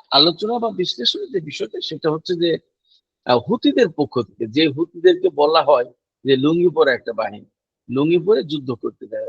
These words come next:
অর্থাৎ ওদের ড্রেসের বিষয়টা যেটা। তো এই লুঙ্গি পরা বাহিনী তারা আজকে আমেরিকা, ইসরায়েল, জার্মানি,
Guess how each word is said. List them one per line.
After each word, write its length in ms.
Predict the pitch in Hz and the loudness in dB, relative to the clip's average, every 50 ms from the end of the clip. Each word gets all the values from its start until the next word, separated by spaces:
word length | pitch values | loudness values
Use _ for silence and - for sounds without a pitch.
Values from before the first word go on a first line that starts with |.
| - 113 | -6 -8
অর্থাৎ 260 | 135 135 - 156 - 165 | -8 -6 -6 -6 -6 -6
ওদের 220 | 160 143 151 139 127 | -2 -2 -2 -2 -2
ড্রেসের 400 | - 147 151 135 120 139 139 139 - _ _ _ _ _ _ _ _ | -2 -2 0 0 0 -2 -4 -4 -4 _ _ _ _ _ _ _ _
বিষয়টা 520 | - 123 113 127 120 117 120 110 101 107 107 | -10 -4 -2 -2 2 2 2 2 2 0 -4
যেটা। 300 | 98 95 107 - - - - _ _ _ _ _ _ _ _ | -6 -6 -10 -12 -12 -14 -14 _ _ _ _ _ _ _ _
তো 80 | 131 127 123 123 120 - - - _ _ _ _ | 4 4 4 4 2 -2 -8 -14 _ _ _ _
এই 180 | 147 139 139 143 131 | 4 6 6 6 4
লুঙ্গি 360 | 127 143 156 175 180 196 208 180 | 2 2 2 2 0 -2 0 2
পরা 200 | 202 202 196 190 | 4 4 4 4
বাহিনী 540 | - - 156 156 165 180 185 190 190 202 214 - 233 302 - _ _ _ _ _ _ _ - | 4 2 0 0 0 -4 -4 0 0 0 0 0 -4 -6 -10 _ _ _ _ _ _ _ 2
তারা 220 | 139 143 151 160 165 175 | 4 6 6 6 4 4
আজকে 400 | 165 151 - - - - 170 175 180 185 175 160 | 2 -2 -6 -8 -4 0 0 2 2 2 2 0
আমেরিকা, 500 | 139 139 147 151 147 151 147 - - 156 160 156 147 131 | 0 -2 -2 -4 -4 -4 -6 -6 -4 -4 -4 -4 -6 -8
ইসরায়েল, 520 | 120 120 143 147 147 151 156 165 165 170 160 135 | -12 -6 -4 -2 0 0 0 -2 -4 -6 -10 -8
জার্মানি, 520 | - 139 131 131 135 135 147 147 151 156 | -8 -6 -6 -6 -6 -6 -8 -8 -8 -8